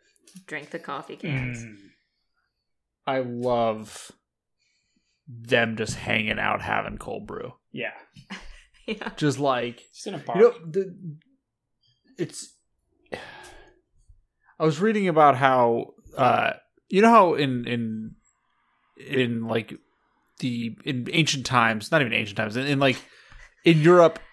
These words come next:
Speaker 1: The
Speaker 3: bet-, from, like, the
Speaker 1: sixties.
Speaker 3: year th-, one thousand on, pretty much everyone just drank beer because water was too dangerous.
Speaker 1: Yeah.
Speaker 2: Mm-hmm.
Speaker 3: You know what I mean?
Speaker 1: Mm-hmm.
Speaker 3: And the only reason that they stopped drinking so much beer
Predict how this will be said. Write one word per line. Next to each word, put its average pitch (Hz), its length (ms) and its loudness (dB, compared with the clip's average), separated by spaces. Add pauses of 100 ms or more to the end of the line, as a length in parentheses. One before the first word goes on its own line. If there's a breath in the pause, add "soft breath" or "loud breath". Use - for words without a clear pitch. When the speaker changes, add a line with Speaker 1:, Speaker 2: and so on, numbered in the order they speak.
(240)
Speaker 1:
The 208 80 -4 (240)
Speaker 3:
bet-, - 140 0
from, 165 320 2
like, 135 140 4
the 123 40 -8
Speaker 1:
sixties. 123 140 -4
Speaker 3:
year 135 160 6
th-, - 400 -18
one 135 240 2
thousand 123 400 2
on, 117 420 2
pretty 147 160 4
much 131 300 2
everyone 127 440 0
just 117 180 -2
drank 110 280 -2
beer 113 260 -2
because 110 600 -2 (640)
water 131 400 0
was 120 120 -2
too 123 120 -6
dangerous. 117 500 -6 (240)
Speaker 1:
Yeah. 170 280 -4 (300)
Speaker 2:
Mm-hmm. 147 300 -4
Speaker 3:
You 151 80 0
know 147 60 4
what 147 40 6
I 143 40 4
mean? 151 200 -2 (240)
Speaker 1:
Mm-hmm. 190 220 -12 (1080)
Speaker 3:
And 156 180 2
the 175 100 0
only 190 300 4
reason 151 640 0
that 131 300 2
they 127 100 2
stopped - 720 0
drinking 127 500 -2
so 139 120 -4
much 117 180 -2 (140)
beer 135 440 -4